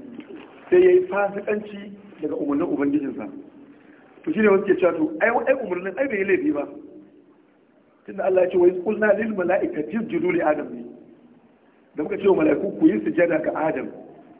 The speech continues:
Sai suka yi sujada, ai da mala'iku ake banda shi. Dan ya ƙi ai bai saba ba. Tunda an ce,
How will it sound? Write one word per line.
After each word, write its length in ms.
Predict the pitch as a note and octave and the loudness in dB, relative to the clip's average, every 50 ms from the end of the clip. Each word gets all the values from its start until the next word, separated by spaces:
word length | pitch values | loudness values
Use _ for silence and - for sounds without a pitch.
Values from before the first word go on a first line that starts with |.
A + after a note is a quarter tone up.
| - - - - - - _ | -20 -20 -20 -20 -20 -20 _
Sai 100 | - A3 | -6 -4
suka 180 | - - G3+ G#3 | -4 2 4 4
yi 60 | F#3 | 4
sujada, 300 | D#3+ D3 D#3+ E3+ D3+ D#3 - | 4 2 2 2 2 2 2
ai 120 | - B3 | 0 2
da 60 | A#3+ A3 | 2 2
mala'iku 380 | F3+ E3 D#3+ D#3+ D#3 - F3 F#3 | 2 2 2 2 0 2 2 2
ake 140 | F#3 F3+ - | 2 2 -2
banda 220 | - A#3+ B3 G#3+ - | -4 -2 -2 -2 -4
shi. 240 | - - - - - - - - - - - - - - - - _ _ _ _ _ - - - - - - - _ _ _ - | -4 -8 -12 -14 -16 -18 -20 -20 -20 -20 -20 -20 -20 -20 -20 -20 _ _ _ _ _ -20 -20 -20 -20 -20 -20 -20 _ _ _ -4
Dan 140 | E3 G3 | -4 -2
ya 120 | G3+ G#3 G3+ G#3 | 2 2 0 0
ƙi 260 | - A#3+ A3+ G#3 F#3 - | 0 -2 -2 -2 4 4
ai 80 | A3+ | 6
bai 160 | A3 G3+ F3+ | 6 6 4
saba 260 | - F3 - - D3 B2 | 4 2 2 2 0 0
ba. 200 | A#2+ A#2+ A#2 - - - - - - - - - - - - - - - - - - - G#2 - - - _ - _ _ _ _ _ _ _ _ _ _ _ _ _ _ _ - _ _ _ _ _ _ _ | -2 -6 -10 -12 -16 -20 -20 -20 -20 -20 -20 -20 -20 -20 -20 -20 -20 -20 -20 -20 -20 -20 -20 -20 -20 -20 _ -20 _ _ _ _ _ _ _ _ _ _ _ _ _ _ _ -20 _ _ _ _ _ _ _
Tunda 180 | F#3 F3+ F3 | -6 -4 -4
an 100 | E3+ E3+ F3 | -4 0 2
ce, 60 | F3 | 2